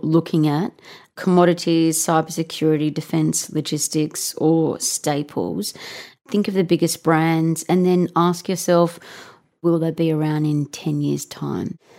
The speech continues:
And that's probably a great way to really easily distinguish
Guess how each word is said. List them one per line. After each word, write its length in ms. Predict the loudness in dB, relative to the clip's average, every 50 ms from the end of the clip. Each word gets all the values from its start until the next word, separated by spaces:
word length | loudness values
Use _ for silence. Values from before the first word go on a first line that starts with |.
| -20 _ _ _ _ _ _ -4
And 220 | 0 2 2 4 4
that's 240 | 2 2 0 -2
probably 380 | -8 -4 -2 -2 0 2 2 2
a 80 | 2 0
great 580 | -2 -6 -4 -4 0 0 0 0 0 -2 -6 _ _ -8
way 440 | -6 -6 -4 -6 -6 -6 -6 -8 -8 -10 _ -12
to 260 | -8 -6 -4 -4 -4 -2
really 340 | -2 0 0 0 0 -2 -4 -2
easily 420 | -2 -4 -4 -4 -4 -4 -4 -4
distinguish 800 | -4 -6 -8 -10 -6 -4 -2 -2 -2 -2 -2 -4 -4 -6 -10 -10